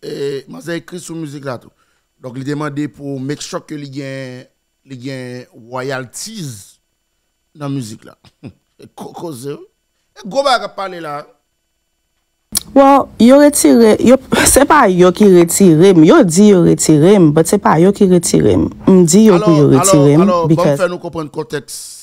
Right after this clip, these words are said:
Speaker 1: e repons sa la ban mwen, an. Mwen, voye yon voice ba li pou m di, bon, enfòmasyon ap sikile nan la ri a ke yo, yo retire nan line-up la.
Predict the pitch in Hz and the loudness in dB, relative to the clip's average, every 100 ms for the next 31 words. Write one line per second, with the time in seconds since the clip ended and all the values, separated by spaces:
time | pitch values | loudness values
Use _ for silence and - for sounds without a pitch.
0 | - 143 131 143 - 127 127 123 120 127 | -14 -12 -12 -14 -18 -16 -14 -14 -14 -16
1 | 123 139 185 208 _ _ _ _ _ _ | -16 -16 -16 -20 _ _ _ _ _ _
2 | _ 147 165 180 190 170 180 185 170 135 | _ -12 -10 -8 -10 -12 -10 -10 -12 -10
3 | 151 147 131 143 160 156 151 131 135 143 | -10 -8 -8 -10 -10 -14 -16 -14 -14 -12
4 | 139 - _ _ 156 170 151 151 196 214 | -12 -14 _ _ -14 -12 -12 -16 -14 -14
5 | 180 143 - 135 135 127 120 117 120 127 | -14 -16 -18 -20 -20 -18 -16 -16 -16 -16
6 | 127 131 127 110 110 _ _ _ _ _ | -16 -16 -16 -16 -20 _ _ _ _ _
7 | _ 139 131 135 131 135 139 127 127 135 | _ -10 -8 -10 -12 -12 -14 -12 -14 -14
8 | 240 190 147 | -14 -14 -16